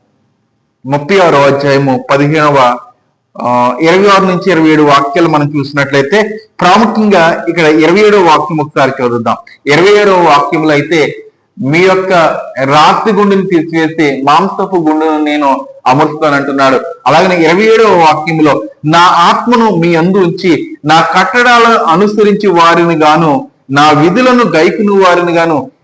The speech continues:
మిమ్మల్ని చేసేదని." దేవుని స్తోత్రం కలిగాక, దేవుని యొక్క మాటను వినేవారుగా నేను చేస్తా అంటున్నాడు. "నేను ఇచ్చిన ఆజ్ఞలు మీరు అనుసరించే రీతిగా నేను చేస్తా" అంటున్నాను. వారికి, ఏమండి, సఫలము, ఏది చేసినా కూడా సఫలము,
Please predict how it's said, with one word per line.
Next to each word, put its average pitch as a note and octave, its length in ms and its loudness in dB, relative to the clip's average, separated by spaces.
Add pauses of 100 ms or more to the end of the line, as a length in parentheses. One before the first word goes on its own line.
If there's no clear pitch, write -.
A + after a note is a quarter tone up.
మిమ్మల్ని C3+ 460 -2
చేసేదని." A2+ 520 -8
దేవుని C#3 240 -2
స్తోత్రం D#3+ 520 -2
కలిగాక, C3 460 -2 (420)
దేవుని A3+ 500 2
యొక్క G#3+ 160 0
మాటను F#3 640 2
వినేవారుగా G#3 720 2
నేను A#3 180 -2
చేస్తా E3+ 420 -2
అంటున్నాడు. C#3 420 -2 (540)
"నేను F3+ 160 0
ఇచ్చిన A#3 300 0
ఆజ్ఞలు A3+ 580 2
మీరు A#3 220 2
అనుసరించే A3 1000 2
రీతిగా F#3+ 460 0 (240)
నేను F3+ 160 0
చేస్తా" D#3 420 -2
అంటున్నాను. C3 480 -6 (240)
వారికి, E3 1080 0
ఏమండి, D#3+ 300 0 (540)
సఫలము, D3 640 -2 (100)
ఏది F#3 320 2
చేసినా F3 440 -2
కూడా D3+ 240 -2
సఫలము, D3+ 760 -2